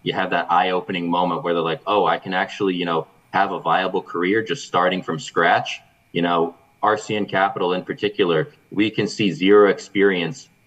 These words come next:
um, on a fix and flip. And if you bring it to our, uh, to our,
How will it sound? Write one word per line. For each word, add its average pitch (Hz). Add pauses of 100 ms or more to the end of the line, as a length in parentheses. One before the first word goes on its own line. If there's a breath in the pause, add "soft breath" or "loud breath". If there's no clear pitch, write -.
um, 82
on 87
a 80
fix -
and 92
flip. 92
And 85
if 80
you 95
bring 95
it 90
to 95
our, 87 (300 loud breath)
uh, 80 (100)
to 98
our, 87